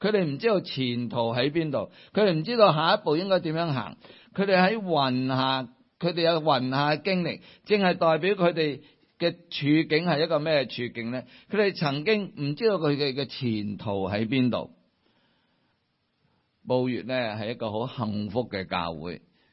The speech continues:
幸福喺邊度呢？你哋絕大部分嘅弟兄姊妹喺呢度都好 settle 㗎喇，即係都，啊，又讀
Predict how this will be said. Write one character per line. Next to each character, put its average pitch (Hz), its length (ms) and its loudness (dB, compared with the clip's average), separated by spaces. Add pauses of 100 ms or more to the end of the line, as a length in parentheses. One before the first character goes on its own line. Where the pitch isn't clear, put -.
(120)
幸 113 260 -2
福 143 120 -2
喺 113 160 2
邊 117 220 -2
度 95 160 -2
呢？ 101 160 -8 (340)
你 160 120 -2
哋 180 260 0
絕 165 380 0
大 147 260 0
部 147 240 0
分 147 160 0
嘅 151 160 -2
弟 139 180 0
兄 170 120 -2
姊 147 100 0
妹 151 120 0
喺 123 160 2
呢 147 180 2
度 107 240 -4 (800)
都 147 120 0
好 117 140 0
settle 117 640 -8
㗎 - 100 -10
喇， - 60 -12 (100)
即 120 100 -10
係 90 140 -6
都， 107 280 -6 (240)
啊， 76 260 -14 (2500)
又 110 260 -2
讀 - 160 -8